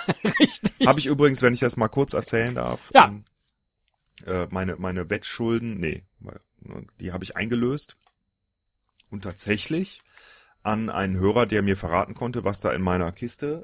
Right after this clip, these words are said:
Speaker 2: äh, so sich befunden hat, ne?
Speaker 1: Ja, der, an den Pushy.
Speaker 2: Genau,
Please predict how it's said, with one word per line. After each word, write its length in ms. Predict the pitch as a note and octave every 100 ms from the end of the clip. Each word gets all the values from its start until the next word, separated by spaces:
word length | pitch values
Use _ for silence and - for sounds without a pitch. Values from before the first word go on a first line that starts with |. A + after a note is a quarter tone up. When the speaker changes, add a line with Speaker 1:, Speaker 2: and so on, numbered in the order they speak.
| -
Speaker 2:
äh, 280 | G#2+ A2 G#2+ - - - _ -
so 220 | G#2+ G2
sich 200 | F#2 G2
befunden 480 | G#2 - A#2+ - D3+
hat, 260 | E3+ G3 -
ne? 180 | G2+ D#3+ -
Speaker 1:
Ja, 160 | G3 -
der, 220 | D#3 E3+
an 80 | E3+
den 140 | F#3
Pushy. 420 | - E4 - A2 - _ - _ _ _ _ _ _ - -
Speaker 2:
Genau, 260 | - E3